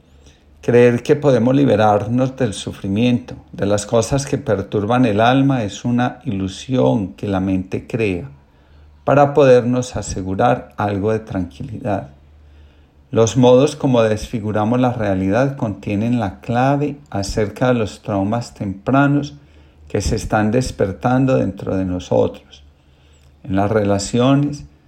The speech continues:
solemos poner las emociones que aún no hemos procesado. En muchas ocasiones, nuestros padres, nuestra familia,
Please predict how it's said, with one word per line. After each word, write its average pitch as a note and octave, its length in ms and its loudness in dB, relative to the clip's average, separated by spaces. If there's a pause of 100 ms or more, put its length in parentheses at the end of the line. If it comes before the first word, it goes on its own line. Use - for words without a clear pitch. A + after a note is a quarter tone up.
(140)
solemos A2+ 520 2
poner G#2 420 0
las B2+ 440 0
emociones A#2+ 840 2
que - 120 -6
aún G2 220 -2
no G#2 100 -2
hemos A2 260 -2
procesado. F#2 840 -4 (880)
En F#2+ 100 -2
muchas A2+ 480 2
ocasiones, A2+ 880 -2 (160)
nuestros - 400 -10
padres, A#2 720 -2
nuestra - 260 -12
familia, G2 600 -4